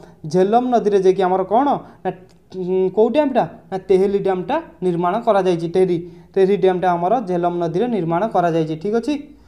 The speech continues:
ସତଲେଜ ନଦୀରେ କେଉଁ ଡ୍ୟାମ୍ ନିର୍ମାଣ କରାଯାଇଛି ଆପଣ କମେଣ୍ଟ କରନ୍ତୁ ହେଲା। ସତଲେଜ ନଦୀରେ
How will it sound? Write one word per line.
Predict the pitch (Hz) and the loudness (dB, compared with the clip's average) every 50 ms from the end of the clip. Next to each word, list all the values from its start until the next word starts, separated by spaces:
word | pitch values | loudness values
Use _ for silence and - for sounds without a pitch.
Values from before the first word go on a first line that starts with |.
| _ _ _ _ | _ _ _ _
ସତଲେଜ | - 202 190 190 - 240 269 269 269 | 0 0 0 0 0 -2 -2 -2 0
ନଦୀରେ | 262 247 208 190 214 214 214 | 0 0 0 2 0 0 0
କେଉଁ | 214 226 214 208 233 233 | 2 2 2 2 2 2
ଡ୍ୟାମ୍ | 240 254 254 254 | 0 0 -2 -2
ନିର୍ମାଣ | 247 240 220 226 226 226 | -4 -2 0 0 0 0
କରାଯାଇଛି | 226 226 233 233 233 240 262 240 247 | 2 2 2 2 2 0 0 0 0
ଆପଣ | 214 - - 214 226 | 0 0 2 -2 -2
କମେଣ୍ଟ | 226 214 190 185 190 202 196 | 0 0 0 0 0 -2 0
କରନ୍ତୁ | 190 180 170 165 156 165 | -2 0 0 0 -2 0
ହେଲା। | 202 240 220 | 2 0 0
ସତଲେଜ | - - 175 165 170 214 226 240 240 247 | 2 0 -6 -6 -4 -4 -4 -4 -2 -2
ନଦୀରେ | 233 208 185 160 175 165 180 | -2 -2 -2 -4 -4 -2 -2